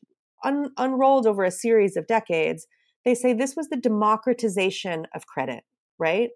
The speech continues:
So, like, I remember I worked with a guy who I think in the article I call, I think I call him Patrick or something, right? So he was raised in an Irish Catholic family somewhere on the East Coast. He had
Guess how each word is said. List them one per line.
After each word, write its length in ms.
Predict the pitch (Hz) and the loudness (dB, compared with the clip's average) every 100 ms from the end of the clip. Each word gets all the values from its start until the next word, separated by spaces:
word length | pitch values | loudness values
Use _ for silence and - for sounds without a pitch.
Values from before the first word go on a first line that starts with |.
| _ _ _ - | _ _ _ 0
So, 100 | 254 | 2
like, 140 | 233 | 4
I 100 | 226 | 4
remember 600 | 247 247 226 214 208 202 | 4 2 0 0 0 0
I 120 | - 190 | -2 0
worked 260 | 208 202 | -2 -2
with 100 | 214 | -4
a 40 | 196 | 0
guy 260 | 185 180 | 4 4
who 100 | 180 | 2
I 60 | 180 | -2
think 220 | 165 202 | -4 -4
in 80 | 196 | -4
the 80 | 180 | -2
article 420 | 170 170 - 156 | -2 -2 -4 -4
I 120 | 151 | -4
call, 640 | - 151 143 139 143 - - | -6 -4 -2 -2 -4 -8 -12
I 40 | |
think 180 | 160 147 | -14 -14
I 40 | |
call 200 | 139 139 | -12 -12
him 100 | 143 139 | -12 -10
Patrick 400 | 127 131 131 127 | -10 -10 -10 -14
or 80 | - | -16
something, 400 | - - - - | -20 -20 -20 -16
right? 220 | 165 208 | -10 -8
So 100 | 196 | -8
he 140 | 165 240 | -6 -4
was 180 | 240 214 | -4 -2
raised 600 | 208 202 202 202 190 _ _ _ _ | 0 0 0 -2 -8 _ _ _ _
in 80 | 175 | -8
an 80 | 175 | -2
Irish 340 | 180 208 214 - | 2 2 2 -2
Catholic 400 | 220 208 202 - | -2 -2 -4 -6
family 400 | 190 190 185 175 | -6 -4 -4 -4
somewhere 320 | 202 196 190 | -4 -4 -2
on 140 | 175 | -4
the 100 | 170 - | -6 -8
East 180 | 175 - | -10 -6
Coast. 500 | 175 165 160 156 - | -2 0 0 -2 -8
He 100 | 170 | -4
had 180 | 156 | -4